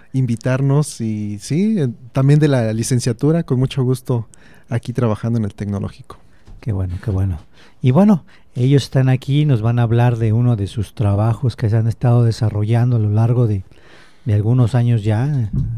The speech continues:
Speaker 2: Alejandro, desde que te conozco estás desarrollando esta parte, sí, me ha tocado ver el desarrollo desde cero, y ahora ya lo que han presentado, ya los,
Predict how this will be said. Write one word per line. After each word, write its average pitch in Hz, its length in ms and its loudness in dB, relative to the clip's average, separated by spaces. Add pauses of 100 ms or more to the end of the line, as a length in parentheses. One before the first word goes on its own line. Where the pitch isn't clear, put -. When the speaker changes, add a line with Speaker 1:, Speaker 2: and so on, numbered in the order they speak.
(220)
Speaker 2:
Alejandro, 113 580 0
desde 104 240 -2
que - 140 -12
te 123 140 -4
conozco 120 400 -2
estás 113 220 -2
desarrollando 113 540 -2
esta - 220 -2
parte, 131 460 -2 (540)
sí, 123 420 -4 (280)
me 117 140 0
ha - 20 -2
tocado 123 420 2
ver 123 180 2
el 120 80 0
desarrollo 117 520 0
desde 101 240 -2
cero, 131 420 -2 (320)
y 113 100 -6
ahora 107 300 0
ya 113 120 0
lo 117 100 2
que 107 100 -4
han 107 80 -4
presentado, 120 640 -2 (540)
ya 120 160 2
los, 120 380 0